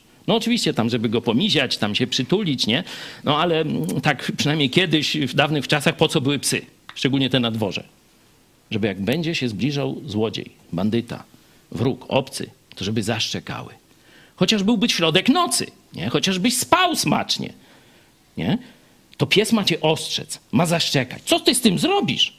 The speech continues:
To już twoja sprawa. Możesz go ty do budy i tam, i tam tego.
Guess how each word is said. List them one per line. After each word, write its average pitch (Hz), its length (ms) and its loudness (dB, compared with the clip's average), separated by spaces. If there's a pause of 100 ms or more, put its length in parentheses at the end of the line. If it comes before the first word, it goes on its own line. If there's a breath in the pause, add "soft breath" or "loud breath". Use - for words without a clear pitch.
(280)
To 359 120 2
już 392 160 -2
twoja 480 300 0
sprawa. 349 460 -2 (240 loud breath)
Możesz 165 220 2
go 302 160 4
ty 277 160 4
do 240 140 6
budy 349 480 2
i - 40 -8
tam, 254 260 4 (460)
i 320 160 -4
tam - 280 -2
tego. 87 320 -6